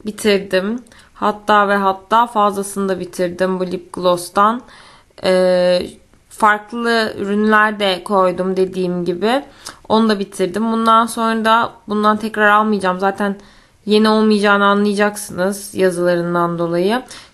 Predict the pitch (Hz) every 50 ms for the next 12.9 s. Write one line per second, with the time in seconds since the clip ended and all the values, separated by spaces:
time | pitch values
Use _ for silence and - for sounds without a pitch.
0 | _ - - 269 247 254 254 240 - 254 233 214 208 208 202 226 233 247 240 -
1 | - - - 220 220 220 220 226 214 - - - 220 208 202 226 226 214 208 202
2 | 208 - - - 196 202 202 208 202 - - 208 196 196 190 190 - - 190 190
3 | 185 208 214 226 226 208 202 202 202 196 196 - - - - - - - _ -
4 | - - 240 214 - - 226 202 190 190 196 202 202 202 208 196 190 196 208 214
5 | 233 220 214 214 214 214 214 208 202 196 196 196 190 180 175 - - 175 175 175
6 | 185 202 214 247 269 - - - - - - - - - - _ - - 196 190
7 | 185 180 175 175 175 170 - - - - 220 226 233 226 208 208 220 214 220 240
8 | 233 226 220 208 208 208 196 202 208 208 214 214 226 226 220 - 202 202 202 202
9 | 196 196 202 202 196 196 196 196 190 196 196 196 190 175 175 214 220 226 220 220
10 | 208 214 - 214 202 208 208 202 190 - - 185 180 180 175 180 180 180 180 175
11 | 185 180 180 180 175 175 170 190 226 247 247 - - - - - - - - _
12 | - - 170 170 - - 220 240 240 247 240 220 214 202 202 220 262 302